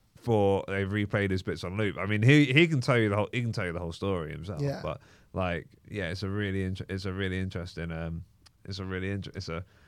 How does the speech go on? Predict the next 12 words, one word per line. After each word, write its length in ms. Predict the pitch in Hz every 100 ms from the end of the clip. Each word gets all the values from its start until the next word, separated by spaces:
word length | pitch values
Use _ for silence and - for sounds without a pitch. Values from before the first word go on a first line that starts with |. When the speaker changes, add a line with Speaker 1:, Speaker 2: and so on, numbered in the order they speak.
| -
Speaker 1:
really 220 | 131 165 127
interesting 360 | 110 104 98
story. 460 | 92 107 101 80 90 _ -
Speaker 2:
Oh, 160 | 240 320
that's 160 | - -
amazing. 520 | 320 370 294 - 143
'Cause 120 | 147
I 80 | 190
knew 160 | 214 233
obviously 300 | 185 - 175
the, 420 | 170 160 156 -
uh, 220 | - 147